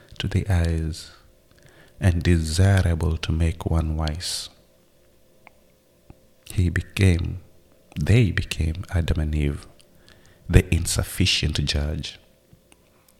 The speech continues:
because of that inordinate desire to be like God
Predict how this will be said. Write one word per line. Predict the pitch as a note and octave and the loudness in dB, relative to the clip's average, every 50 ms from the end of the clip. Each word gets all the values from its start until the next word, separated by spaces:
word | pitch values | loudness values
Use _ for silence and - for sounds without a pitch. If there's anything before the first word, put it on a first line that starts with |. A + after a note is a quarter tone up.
| - - - | -16 -6 -6
because | F2+ - - F2+ E2+ E2+ E2 | -4 -2 2 2 2 2 2
of | F2 E2 D#2 | 0 -2 0
that | - F2+ F2 - - - | 0 0 0 0 -2 -2
inordinate | - E2+ D#2 D#2+ D#2+ E2 F2+ F#2 F#2 E2+ - E2+ E2 D#2+ D#2 - - D2+ | -2 -2 0 0 2 4 4 4 4 4 2 2 2 2 -2 -4 -4 -6
desire | D2+ D#2+ D#2 D2+ - - E2 D#2+ D#2 D#2+ D#2+ | -6 -4 -2 0 0 2 2 0 -2 -2 -4
to | - - D2 | -2 -2 -2
be | C#2 D2+ | -2 -2
like | D2+ D2+ D2+ D2+ D2+ C#2+ | -4 -4 -4 -4 -4 -4
God | C#2+ D2+ D2 D2+ D#2 D#2 - - - | -4 -4 -4 -4 -4 -6 -8 -10 -12